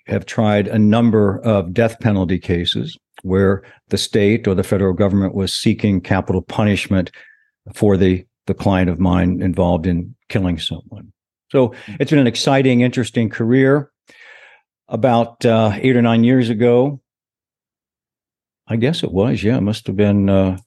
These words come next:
about two thousand fifteen or so, I connected up with the fellas at C C W Safe. I had attended a program where a fellow was speaking, and Mike Darter and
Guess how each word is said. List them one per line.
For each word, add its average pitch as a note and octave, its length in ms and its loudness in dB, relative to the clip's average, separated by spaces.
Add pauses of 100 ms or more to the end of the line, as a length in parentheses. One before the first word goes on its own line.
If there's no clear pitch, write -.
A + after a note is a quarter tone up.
(120)
about F#2+ 360 -2
two B2 160 0
thousand G#2 440 0
fifteen A#2 680 0
or F#2+ 180 -2
so, F#2 500 0 (500)
I G#2+ 100 0
connected A#2+ 420 0
up - 280 0
with A2 260 2
the - 80 -6
fellas G#2 380 0
at G2 80 -4
C A2+ 200 0
C G#2 160 -2
W F#2+ 320 -2
Safe. D#2+ 520 -4
I F2+ 120 -4
had F2 180 -4
attended G2+ 580 0
a F#2 40 -2
program G2+ 840 0
where F#2+ 360 0 (260)
a G2+ 60 -10
fellow G2+ 320 0
was F2+ 180 -4
speaking, A2+ 560 0
and F#2+ 180 0
Mike G#2 340 2
Darter G#2 560 2
and F2+ 280 -4